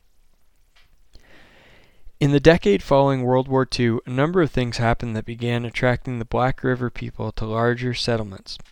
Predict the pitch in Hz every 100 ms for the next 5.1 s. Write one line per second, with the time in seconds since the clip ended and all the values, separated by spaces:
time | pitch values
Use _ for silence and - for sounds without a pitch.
0 | _ 120 107 110 117 - 113 104 - 120
1 | 120 123 113 113 117 120 120 - 117 113
2 | 107 104 104 107 107 107 - - - -
3 | - - - - - - 113 113 120 156
4 | 147 - 117 117 117 113 - 101 92 104